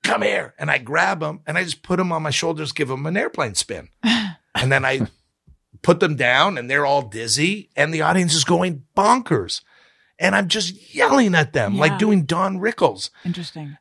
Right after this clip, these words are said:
Speaker 1: And so I got off the stage and I went, "I think I'm onto something." And so I developed the character and I, I, I had actual, like, wrestling gear made. And, uh,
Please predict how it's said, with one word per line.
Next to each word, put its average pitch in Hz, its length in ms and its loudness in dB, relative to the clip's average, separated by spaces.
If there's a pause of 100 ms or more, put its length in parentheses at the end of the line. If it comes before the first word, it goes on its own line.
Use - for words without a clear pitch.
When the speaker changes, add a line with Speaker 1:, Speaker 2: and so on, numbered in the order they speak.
(120)
Speaker 1:
And 147 160 2
so 156 400 0
I 131 80 -4
got 165 160 -2
off 165 180 -4
the - 80 -8
stage 160 560 0
and 117 260 -8
I 135 120 -6
went, 131 260 -10 (680)
"I 120 80 0
think 185 160 4
I'm 170 120 0
onto 170 240 -2
something." 92 600 -4 (260)
And 127 160 0
so 131 200 4
I 135 80 6
developed 117 540 -4
the 147 80 -8
character 120 680 0
and 110 200 -8 (100)
I, 113 240 -4
I, 107 180 -6 (100)
I 113 140 0
had 113 460 -2 (160)
actual, 113 540 -2
like, 107 240 0
wrestling 110 560 -2
gear 117 240 -2
made. 95 560 -2 (640)
And, 107 480 -2
uh, 107 280 2